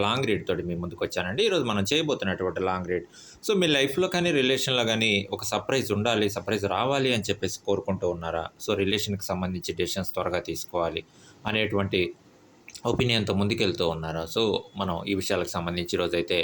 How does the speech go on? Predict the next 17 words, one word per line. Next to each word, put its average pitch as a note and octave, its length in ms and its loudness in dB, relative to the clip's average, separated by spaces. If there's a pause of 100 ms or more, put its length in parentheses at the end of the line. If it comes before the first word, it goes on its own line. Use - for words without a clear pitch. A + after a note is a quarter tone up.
(480)
లాంగ్ F#2 220 0
రీడ్ F2 200 -2
చేయబోతూ F2 440 0
ఉన్నామండి. G2+ 420 0
So A3+ 140 0
ముందుగా, G#3+ 300 2 (460)
so C3 120 2
మీ B2 140 2
లైఫ్లో D3 360 2
సర్ప్రైజ్ A#2+ 400 0 (240)
కావాలని A2+ 460 2
కోరుకుంటున్నారా? F2+ 640 0 (140)
ఒక - 140 -10
సర్ప్రైజ్ G#2 460 0
రాబోటానికి F#2 600 -2
సిద్ధంగా G2 440 0
ఉందా G#2+ 200 0